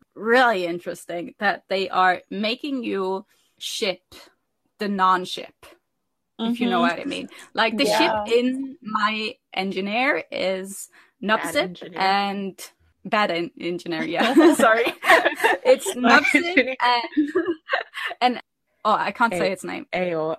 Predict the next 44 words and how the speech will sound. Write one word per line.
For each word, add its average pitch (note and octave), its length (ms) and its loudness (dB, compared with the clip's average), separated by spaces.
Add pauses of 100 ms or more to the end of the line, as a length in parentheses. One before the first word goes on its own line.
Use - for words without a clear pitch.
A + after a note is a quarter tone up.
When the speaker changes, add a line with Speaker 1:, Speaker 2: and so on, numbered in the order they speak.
Speaker 3:
Aoi, E3 720 -6 (120)
I G3+ 100 -6
think. A#3+ 600 -14
Speaker 2:
A-, - 220 0
Speaker 3:
Aoi. D#3+ 500 -4 (140)
Speaker 2:
A- A3+ 240 2
Speaker 1:
Aoi. G#3+ 360 4
<laughs> D4 280 0
Aoi. A3+ 240 2
Speaker 3:
I A3+ 340 4
think, - 300 0 (320)
yeah. B3 440 0
Speaker 2:
Aoi. C#4 320 -12 (400)
Something A3+ 140 -12
Speaker 1:
They're D4+ 220 4
Speaker 2:
like A3 100 -8
Speaker 1:
supposed E4 280 -2
Speaker 2:
that. - 40 -14
Speaker 1:
to D4 80 -12
be B3 160 -6
the B3 100 -4
ship. G#3+ 440 -10
They're A#3 180 -2
supposed - 440 -6
to A3 60 -12
be, G3+ 200 -8
like, G3+ 200 -4
the G#3+ 80 -8
main G3 400 -8
couple F#3+ 340 -6
that G3 220 -4
everyone E3+ 760 -6 (680)
thinks, A3 340 -2
like, G#3 220 0
should G3 320 -6
be F3+ 160 -8
together. F#3+ 560 -2
Speaker 3:
Mm-hmm. E3 460 -10
Speaker 2:
Mm-hmm. A3 200 -2
Speaker 1:
But G#3 220 -2 (120)
they A3+ 200 2
are A#3 120 2
forcing F#3 520 -4
you F3 220 -4